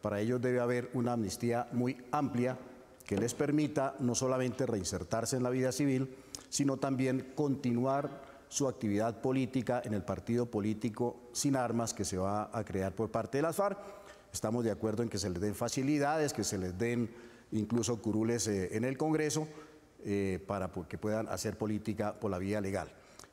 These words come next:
En lo que insistimos es que aquellos que son responsables de crímenes atroces,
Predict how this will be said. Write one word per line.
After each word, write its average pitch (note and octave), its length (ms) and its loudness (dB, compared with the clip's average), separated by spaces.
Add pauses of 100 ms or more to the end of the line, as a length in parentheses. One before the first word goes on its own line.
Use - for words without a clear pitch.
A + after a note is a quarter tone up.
(120)
En C#3+ 160 2
lo C#3 120 2
que C#3+ 100 0
insistimos B2+ 800 0
es D3+ 200 0
que - 600 -4
aquellos E3 580 0
que B2 120 0
son C#3 220 0
responsables D#3+ 1200 0
de G#2+ 180 -2
crímenes C3 400 0
atroces, - 520 -6